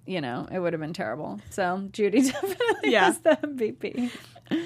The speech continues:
Speaker 2: My space waste, I hate to say it, Penny, you fell for that trash chute thing. I'm gonna be honest, I probably would have done the same,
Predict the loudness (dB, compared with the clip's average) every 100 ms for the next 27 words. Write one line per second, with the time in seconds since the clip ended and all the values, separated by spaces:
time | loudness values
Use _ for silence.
0 | 2 6 6 6 4 0 0 0 0 2
1 | 2 2 -2 -14 -20 -20 -4 0 2 2
2 | 0 0 -2 0 0 -2 -4 -4 0 0
3 | 0 0 -2 2 2 2 2 4 6 6
4 | 2 2 2 2 -2 -4 0 0 0 -2
5 | -10 -20 -2 4 6 6 6 6 6 6
6 | 4 4 4 4 4 2 0 0 2 2
7 | -2 2 4 6 6 2